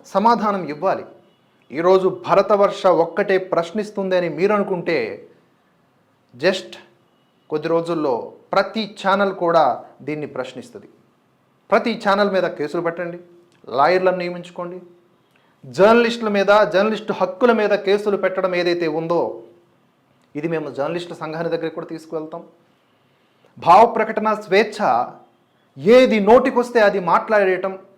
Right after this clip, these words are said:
ఏది చేతికొస్తే అది రాసేసి గ్రంథం అని ప్రచురణ చేసేయటం మీకుం-,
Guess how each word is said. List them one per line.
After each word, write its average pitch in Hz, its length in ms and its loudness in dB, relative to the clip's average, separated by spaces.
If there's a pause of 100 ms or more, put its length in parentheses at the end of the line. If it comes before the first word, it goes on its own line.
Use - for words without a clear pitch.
(340)
ఏది 240 440 4
చేతికొస్తే 262 440 0
అది 202 140 0
రాసేసి 208 460 0
గ్రంథం 180 480 0
అని 202 100 0
ప్రచురణ 196 480 -4 (100)
చేసేయటం 170 500 -8 (280)
మీకుం-, 175 420 -8